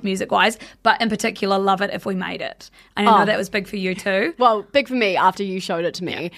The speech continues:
Speaker 1: I just couldn't
Speaker 2: And
Speaker 1: believe we hadn't heard a song of that caliber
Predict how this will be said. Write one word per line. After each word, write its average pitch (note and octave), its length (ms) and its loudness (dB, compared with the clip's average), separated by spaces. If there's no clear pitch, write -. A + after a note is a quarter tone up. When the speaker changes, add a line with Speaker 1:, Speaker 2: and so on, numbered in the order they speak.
Speaker 1:
I D4 80 6
just G#4 140 4
couldn't G4+ 140 2
Speaker 2:
And F#4+ 60 -2
Speaker 1:
believe D4 240 0
we A#3+ 120 0
hadn't A#3+ 300 -2
heard A3 580 2
a A3 40 -2
song G#3+ 440 2
of F3+ 220 -6
that G3+ 220 0
caliber G3 600 -2